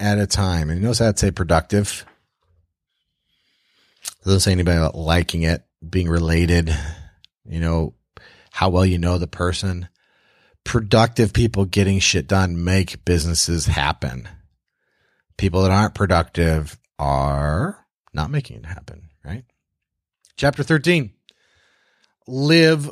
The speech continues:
with purpose, live by priority, live for productivity. It's a very challenging thing to do, I think. I think if,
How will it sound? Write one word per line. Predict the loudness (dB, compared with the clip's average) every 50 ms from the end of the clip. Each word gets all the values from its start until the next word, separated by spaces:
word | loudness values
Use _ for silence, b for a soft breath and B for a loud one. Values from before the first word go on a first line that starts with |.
| -8
with | -6 -6 -6 -6 -6
purpose, | -4 -4 -2 -2 -2 -2 -4 -4 -2 -4 -6 -8 -10
live | -12 -10 -6 -2 0 2 4 4 4 4 4 4 2 2 -2 -6 -10 -8
by | -6 -4 -2 -2 -2 -4
priority, | -4 -4 -2 0 0 2 2 4 4 4 4 4 2 2 0 0 -2 -6
live | -8 -6 -2 0 2 2 2 2 0 -2 -6 -10 -12
for | -8 -4 -2 0 0 0
productivity. | -2 -2 -2 0 2 2 0 0 2 2 2 2 2 0 0 -2 -4 -4 -8 b b b b b b b b _ _ _ _ _ _ _ _ _ _ _ _ _ _ _ _ _ _ _
It's | -10 -4
a | -2
very | 0 2 2
challenging | 2 4 4 4 4 2 0 -4
thing | -6 -6 -4 -4
to | -4
do, | -2 -2 0 0
I | 0
think. | 0 -2 -2 -2 -4 -6 -8 -14 -16 -16 B B B B B
I | -6 -4
think | -2 -2 -2 -2 -4 -4
if, | -4 -4 -4 -4 -6 -12